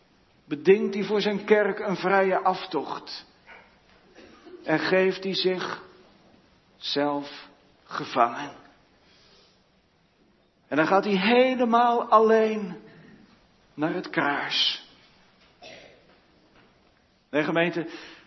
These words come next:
dat is niet meer te tekenen, dacht ik.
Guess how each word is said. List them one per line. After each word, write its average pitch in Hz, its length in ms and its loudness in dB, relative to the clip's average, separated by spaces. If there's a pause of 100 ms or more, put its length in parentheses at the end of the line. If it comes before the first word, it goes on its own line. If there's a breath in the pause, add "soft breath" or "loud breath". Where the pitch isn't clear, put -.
(480 loud breath)
dat 147 140 -2
is 147 60 -6
niet 165 120 -2
meer 170 120 -2
te 156 140 -8
tekenen, 175 480 0
dacht 139 300 -4
ik. - 300 -16